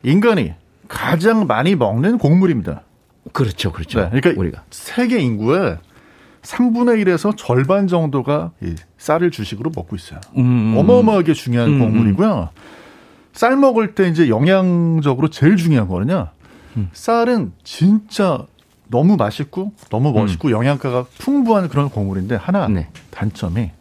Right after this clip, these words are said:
Speaker 2: 음.
Speaker 1: 아미노산 중에 우리 사람이 꼭 필요로 하는 아미노산이 하나가 빠져 있어요.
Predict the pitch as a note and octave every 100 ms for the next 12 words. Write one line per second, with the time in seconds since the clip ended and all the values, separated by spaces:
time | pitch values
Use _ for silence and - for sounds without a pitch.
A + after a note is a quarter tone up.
0 | - G#2+ E2+ - - _ _ - C3 F#3+
1 | F3 E3 D#3 D3 D3 A2+ A#2+ E3 E3 E3
2 | - - - G3+ G#3+ F#3+ D#3+ D#3+ G2+ A2
3 | A#2 G#2+ C3 C#3+ F3+ F3+ D3 - F3+ G#3
4 | G#3 - -